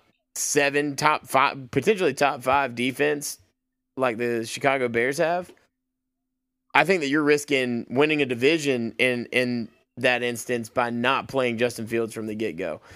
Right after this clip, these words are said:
Because with Andy Dalton, I don't think that the offense is gonna be as efficient.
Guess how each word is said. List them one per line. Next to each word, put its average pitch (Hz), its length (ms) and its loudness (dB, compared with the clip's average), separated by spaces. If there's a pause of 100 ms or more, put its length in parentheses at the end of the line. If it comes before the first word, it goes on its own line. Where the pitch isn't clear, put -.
(200)
Because 123 440 2 (500)
with 135 180 4
Andy 165 260 4
Dalton, 135 580 0
I 123 140 4
don't 139 260 4
think 147 180 0
that 131 100 -4
the 127 80 2
offense 120 400 0
is 113 100 -6
gonna 123 180 0
be 120 140 2
as 120 100 0
efficient. 110 480 -2